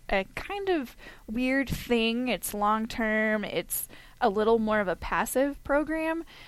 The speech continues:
So, um, we really want teachers to participate first, and then if they have, if they wanna bring it into their classroom for next year, that'd be awesome too. But we also have created extensions that we'll be sending out to teachers that they can use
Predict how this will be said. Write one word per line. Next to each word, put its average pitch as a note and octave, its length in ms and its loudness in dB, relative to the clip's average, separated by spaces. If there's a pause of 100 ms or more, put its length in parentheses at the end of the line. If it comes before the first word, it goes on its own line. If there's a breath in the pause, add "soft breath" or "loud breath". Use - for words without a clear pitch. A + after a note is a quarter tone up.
(100)
So, A3 680 4 (100)
um, G#3 420 0 (580)
we A3 120 -4
really B3+ 220 8
want G#3+ 180 4
teachers A#3 320 -2
to B3 80 -4
participate B3 800 -4 (480 loud breath)
first, - 640 -6 (120)
and G#3 240 -2
then G3 140 -4
if G3 140 -6
they F#3 180 0
have, F#3 280 -4 (220)
if F#3+ 100 -6
they F#3+ 100 -4
wanna F#3+ 220 -4
bring F#3+ 200 -8
it G3 60 -4
into F#3+ 160 -4
their F3 140 -2
classroom F3+ 380 -4
for - 160 -14
next E3+ 400 -6
year, D#4 160 -4
that'd A3 160 -2
be F3+ 120 -4
awesome - 320 0
too. A3 280 -6 (380 loud breath)
But A#3 120 4
we A#3+ 200 -2
also A#3+ 280 6
have C#4 180 0
created G3 360 -4
extensions C4+ 640 -4
that A3 120 -2
we'll G#3+ 100 0
be A3 120 -4
sending G#3+ 320 -4
out G3+ 220 -8
to A3 100 -6
teachers A3+ 500 -4
that F#3+ 120 -4
they F#3+ 120 -2
can G3+ 180 -8
use G3+ 540 -4